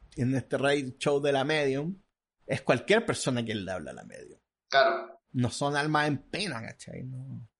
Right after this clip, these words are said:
Speaker 1: Es gente nomás que dice, "Chuta, acá hay un-, una antena,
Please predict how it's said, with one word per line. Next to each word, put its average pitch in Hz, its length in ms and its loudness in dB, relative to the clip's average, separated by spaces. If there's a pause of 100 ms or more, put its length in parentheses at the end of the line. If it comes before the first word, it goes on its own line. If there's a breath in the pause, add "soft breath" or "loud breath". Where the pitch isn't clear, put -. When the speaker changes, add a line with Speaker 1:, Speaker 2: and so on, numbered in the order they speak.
(140)
Speaker 1:
Es - 220 -4
gente 226 340 4
nomás 170 300 2
que 160 160 -2
dice, 175 320 -2
"Chuta, 214 320 -2
acá 160 360 4
hay 170 160 4
un-, 151 300 -4 (280)
una 147 200 2
antena, 185 720 2